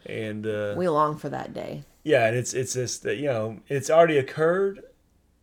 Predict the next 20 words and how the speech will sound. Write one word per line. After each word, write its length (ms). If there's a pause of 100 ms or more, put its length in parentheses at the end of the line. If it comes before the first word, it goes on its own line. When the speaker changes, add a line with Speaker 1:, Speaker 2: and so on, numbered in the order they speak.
(220)
Speaker 1:
and 760
yet 360
there's 280
this 220
future 480
promise 640
Speaker 2:
Yeah. 80
Speaker 1:
of, 380 (580)
of 220
its, 280
uh, 380 (1120)
um, 460 (320)
you 100
know, 100
full 300
fulfillment. 800
Speaker 2:
Yeah. 380
Speaker 1:
And 100
so. 320 (1300)
Speaker 2:
So, 380